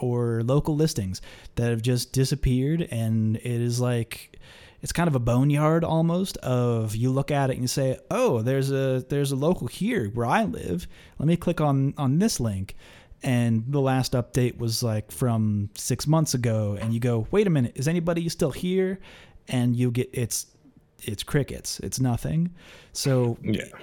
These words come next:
Speaker 1: what I like about the L F N, and may-, so I don't know, this is just me talking out my ass at this point, because it's not really a thing. It's still not really a thing yet, but we're getting there. But what I like about it is that it is,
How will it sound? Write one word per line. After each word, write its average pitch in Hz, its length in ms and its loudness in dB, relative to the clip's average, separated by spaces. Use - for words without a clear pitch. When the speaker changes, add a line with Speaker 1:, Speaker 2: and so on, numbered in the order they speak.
Speaker 1:
what 147 260 2
I 139 80 2
like 208 400 0
about 135 520 0
the 147 180 -6
L 131 100 -4
F 123 160 -4
N, 143 460 4
and 131 160 4
may-, 151 280 4
so - 220 -10
I 110 180 -6
don't 87 120 -6
know, 85 160 -8
this 127 160 -2
is 123 100 -2
just 117 200 -4
me 117 200 0
talking 107 380 -6
out 92 80 -6
my 85 140 -8
ass 98 240 -6
at - 60 -14
this 101 120 -6
point, 92 320 -8
because 104 400 0
it's - 180 -4
not 147 220 2
really 143 300 6
a 120 40 2
thing. 131 380 2
It's - 160 -2
still 170 300 0
not 160 180 2
really 160 220 4
a 123 60 0
thing 127 320 2
yet, 101 200 -6
but - 140 0
we're 143 100 0
getting 127 320 2
there. 90 140 -8
But - 180 -4
what 127 120 -2
I 127 40 0
like 214 220 2
about 143 280 2
it - 140 -4
is 120 220 -2
that 120 240 0
it 135 140 -2
is, 127 440 -2